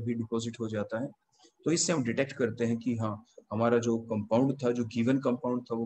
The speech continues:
कोई और नहीं, वो कौन था आपका? Nitrobenzene। तो इस type से nitrobenzene की हम detection कर लेते हैं। तो nitrobenzene हमें given है या नहीं,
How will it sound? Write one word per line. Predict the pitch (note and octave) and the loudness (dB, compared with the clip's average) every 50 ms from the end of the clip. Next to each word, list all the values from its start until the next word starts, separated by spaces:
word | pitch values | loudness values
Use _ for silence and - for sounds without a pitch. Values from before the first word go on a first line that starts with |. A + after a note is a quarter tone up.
| A2+ | -4
कोई | - A2+ A2 G#2+ | -2 -2 0 2
और | A#2 C3 C3+ B2+ | 4 2 2 2
नहीं, | B2+ B2 B2 B2 A#2 | 0 -4 -4 -4 -4
वो | A#2+ A#2 - | -4 -4 0
कौन | C3 C#3 C#3+ C#3 | 0 2 2 2
था | C#3 C3 | 0 -2
आपका? | B2 - - D3 D#3 E3 E3+ C3+ A2+ A2 A2 A2+ | -2 -2 -2 -2 -2 -2 -4 -10 -12 -10 -4 -2
Nitrobenzene। | A#2 B2 A#2 - - B2 B2 A#2+ A2+ B2+ C3 C3 A#2+ B2 D3 C#3+ A2+ - - - - - - _ _ - | 0 0 0 -2 -4 -2 -2 0 2 2 2 2 2 2 2 2 2 0 -2 -12 -20 -20 -20 _ _ -2
तो | C#3 | -2
इस | D#3 D#3+ - | -2 0 0
type | D3 C3+ C3 | 0 0 0
से | - - C#3 | -2 -2 -2
nitrobenzene | C3 A#2+ A#2 A2+ A#2 - B2 A2+ A2+ A2+ A2 G#2+ A2 A2+ A2+ A#2 | 0 0 0 -2 -2 -4 -4 -2 0 0 -2 0 -2 -2 -2 -2
की | - A#2 | -2 -2
हम | A2+ A#2 | -2 -2
detection | A2+ A2 G#2+ A2 G2+ - - - C#3 - - - | -4 -4 -6 -8 -8 -8 -6 -6 -4 -6 -4 -2
कर | B2+ A2+ G#2+ | -4 -2 -2
लेते | G#2 G#2 G#2 - G#2 | -2 -4 -4 -4 -8
हैं। | G2 - - - - _ - - _ _ - | -8 -10 -12 -20 -20 _ -20 -20 _ _ -6
तो | A#2 | -2
nitrobenzene | A2+ A#2 A#2 A2+ A2+ C3+ A#2+ A#2 A#2+ A#2+ A#2 A2+ B2 C3+ C#3 C3+ C#3 - _ _ _ _ _ _ - - | 0 2 2 0 0 -2 0 2 4 4 4 4 2 2 0 0 -2 -6 _ _ _ _ _ _ -14 -8
हमें | - A2 A2+ A#2+ A#2+ A2+ | -4 0 2 2 2 2
given | A2+ B2 B2 B2 C#3 C#3+ C3 | 0 0 2 4 4 4 4
है | B2 B2 B2+ | 4 2 2
या | B2+ B2+ | 4 2
नहीं, | B2+ B2 C3+ | 2 0 -2